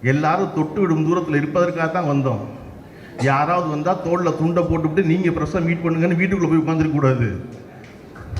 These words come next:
நீங்க வரணும் வெளியே, நீங்க வந்து வேலை செய்யணும் இல்லையா? நான் அண்ணன் நாஞ்சில் சுப்பத்துக்கு அறியாத ஒண்ணும் சொல்லல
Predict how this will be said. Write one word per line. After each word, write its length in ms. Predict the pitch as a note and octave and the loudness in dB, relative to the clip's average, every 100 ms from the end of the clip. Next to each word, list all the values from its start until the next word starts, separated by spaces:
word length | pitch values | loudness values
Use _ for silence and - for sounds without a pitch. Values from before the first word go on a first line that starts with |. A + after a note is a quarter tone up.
| - - | -6 -4
நீங்க 380 | A2+ E3+ F#3+ F3 | 0 4 4 4
வரணும் 300 | E3 E3+ E3+ | 2 0 0
வெளியே, 340 | D3 D3 C3+ G2+ - - - - - C3 | 2 2 2 0 -4 -12 -16 -20 -12 -2
நீங்க 280 | E3 F#3+ | 2 4
வந்து 200 | E3 E3+ | 2 2
வேலை 220 | D#3+ D#3 D#3 | 2 2 0
செய்யணும் 380 | D#3 C#3 A2+ G2+ - - - | 0 0 -2 -6 -12 -16 -2
இல்லையா? 280 | B2+ D#3 D3+ G2+ - - - - - - - - - - - - | 0 2 0 -4 -6 -16 -18 -20 -20 -20 -18 -18 -20 -20 -18 -6
நான் 360 | F#2+ G#2+ A#2+ A2 | 0 2 2 0
அண்ணன் 280 | G2+ B2 | 2 2
நாஞ்சில் 320 | A2+ A#2 D3 C#3+ | 2 0 0 -2
சுப்பத்துக்கு 420 | C#3 C3 C3 C3 | 0 0 0 0
அறியாத 340 | A#2 C3+ C#3 | 2 2 2
ஒண்ணும் 220 | C3 C#3 | 2 2
சொல்லல 380 | C3+ C3 B2+ A2+ | 0 0 2 2